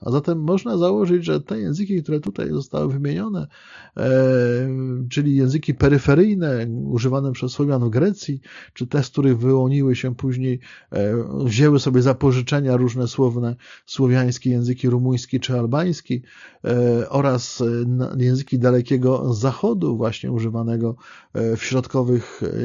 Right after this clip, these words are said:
e, Niemczech, czy używanego na teren Górnym Dunajem, w Austrii, w Bawarii, jak również języki, e, północnego wschodu, tam w okolicach Nowogrodu, że to była ta najstarsza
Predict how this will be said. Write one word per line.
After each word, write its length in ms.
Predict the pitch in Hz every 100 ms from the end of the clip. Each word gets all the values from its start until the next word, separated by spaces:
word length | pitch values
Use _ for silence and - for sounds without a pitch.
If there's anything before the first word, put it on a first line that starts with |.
| 123
e, 40 |
Niemczech, 540 | 127 156 208 - 131 127
czy 100 | 131
używanego 600 | 117 113 110 110 117 117
na 160 | 113
teren 340 | 107 117 117 123
Górnym 520 | 117 127 131 131 131
Dunajem, 560 | 135 143 196 175 127 127 - - - -
w 160 | 110
Austrii, 560 | - 143 175 143 - 127
w 40 |
Bawarii, 500 | 117 123 165 175 131
jak 200 | 127 127
również 440 | 143 131 127 120 123
języki, 500 | 120 123 127 123 123 - - _ -
e, 120 | 123 123 123 117 117 120 123 123 123 _ _ _ -
północnego 800 | 160 165 151 151 - 160 151 143
wschodu, 500 | - - 214 190 135
tam 220 | 113 117
w 40 |
okolicach 420 | 123 135 131 131 135
Nowogrodu, 600 | 135 143 156 185 156 147 - - - -
że 200 | 117 196
to 140 | 196
była 260 | 160 175 165
ta 160 | 160 143
najstarsza 960 | 143 147 - - 208 202 - 185 185